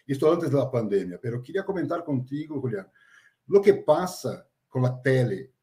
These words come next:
en Colombia, porque lo que me parece es que, claro, transferencias tienen su peso. En Brasil genera-se como cuatrocientos millones de dólares al año en transferencias,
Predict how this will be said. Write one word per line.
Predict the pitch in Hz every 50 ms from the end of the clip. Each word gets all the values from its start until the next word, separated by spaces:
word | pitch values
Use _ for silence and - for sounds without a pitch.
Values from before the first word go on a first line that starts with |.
| _ _ -
en | 95 95 92
Colombia, | - 104 95 95 90 85 82 82 82 -
porque | - 98 98 - - - 110 107 104 104 101
lo | 101 104 104
que | 101 - 190
me | 202 196
parece | - 143 123 113 123 151 170 151 - - 131 127 127
es | 117 120 -
que, | - 131
claro, | 127 160 180 190 180 143
transferencias | 127 131 127 123 - 135 117 131 175 175 - 143
tienen | - 143 123 123
su | 123 - 107 -
peso. | - 127 127 135 135 - - 160 160 - - _ _ _ _ _ _ _ _
En | 120 117
Brasil | 113 110 113 113 - - 135 139 139 135 127
genera-se | 127 120 110 117 123 123 117 - - 113
como | - - 113 117 110 104
cuatrocientos | 110 117 110 - 107 - 135 131 123 117 107
millones | 123 113 117 120 120 120 117 113 113
de | 113
dólares | 113 113 117 117 113 107
al | 107 104 107
año | 117 123 127 123
en | 113 110
transferencias, | - - 113 110 - 110 107 110 117 135 131 131 165 160 -